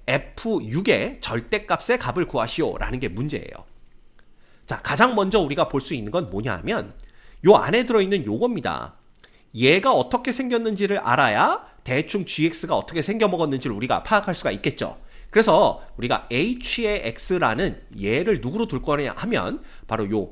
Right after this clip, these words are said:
절대값 안에 있는 얘로 둘 겁니다. 근데 이거 풀었으면 어떻게 쓸 수가 있냐 하면요. 이의 X제곱 분의 그 다음에 삼, 이는 상수고 X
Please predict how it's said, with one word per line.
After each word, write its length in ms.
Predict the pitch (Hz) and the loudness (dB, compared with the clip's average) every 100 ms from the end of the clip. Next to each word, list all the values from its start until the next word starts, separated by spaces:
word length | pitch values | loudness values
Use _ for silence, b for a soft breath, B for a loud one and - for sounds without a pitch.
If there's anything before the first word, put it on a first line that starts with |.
| - | -10
절대값 580 | - 131 - 247 247 214 | -4 -4 0 -2 2 0
안에 280 | 110 120 170 | 0 -2 -2
있는 340 | 143 139 107 | -2 -4 0
얘로 300 | 107 170 196 | 2 2 2
둘 160 | 127 123 | -2 -4
겁니다. 460 | 120 92 65 - b b b | -4 -6 -12 -16 b b b
근데 140 | 247 | 0
이거 520 | 170 247 135 - - - | 6 6 4 0 -12 -12
풀었으면 540 | - 392 - 339 311 | -2 -2 0 -2 0
어떻게 260 | 160 - 185 | -2 0 0
쓸 160 | 196 | 0
수가 200 | - 170 | 0 -2
있냐 180 | 113 120 | 0 -2
하면요. 480 | 101 90 196 226 - b b - | -2 -4 -4 -4 -6 b b -10
이의 540 | 135 196 240 240 233 - | -6 -4 0 0 0 -2
X제곱 760 | 131 - - 277 247 240 208 | -6 -6 -6 -4 -2 0 -2
분의 800 | - 156 196 185 127 101 87 80 - | -2 0 2 2 0 -2 -4 -8 -8
그 80 | 131 | 0
다음에 520 | 131 101 196 359 B B B | 2 4 0 0 B B B
삼, 560 | - - 285 285 294 - | -10 0 2 2 -2 -6
이는 420 | 180 185 185 190 | -6 -2 0 0
상수고 680 | 190 214 214 - 151 247 247 | 0 -4 -4 -4 -2 -2 -2
X 500 | 139 - - - - | -4 -6 -4 -4 -6